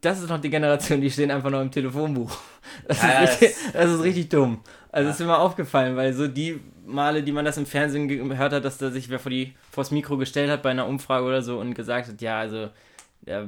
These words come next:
Speaker 1: will ich eigentlich nicht an meine Daten. Kann ich jetzt auch nicht hundert Prozent sagen, aber von der Generation her sind das noch die, die in gelben Seiten stehen.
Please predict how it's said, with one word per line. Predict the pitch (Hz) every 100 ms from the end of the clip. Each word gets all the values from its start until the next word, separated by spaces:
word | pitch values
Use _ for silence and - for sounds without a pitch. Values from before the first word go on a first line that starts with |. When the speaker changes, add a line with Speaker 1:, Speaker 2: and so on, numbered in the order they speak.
| 104
Speaker 1:
will | 135
ich | 131
eigentlich | 135
nicht | 139 151
an |
meine | 135 127 120
Daten. | 123 127 151 - - - _ _ _ _ - -
Kann | 131
ich | 175
jetzt | 151 151
auch | 165
nicht | 170
hundert | 170 -
Prozent | 170 156 135
sagen, | 143 165
aber | 147 131
von | - 143
der | 135 127
Generation | 139 135 131 151 156
her | 147
sind | 139
das | 135 139
noch | 131
die, | 139 135
die | 139
in | 135
gelben | 123 127 127
Seiten | 123 131 127
stehen. | - 110 110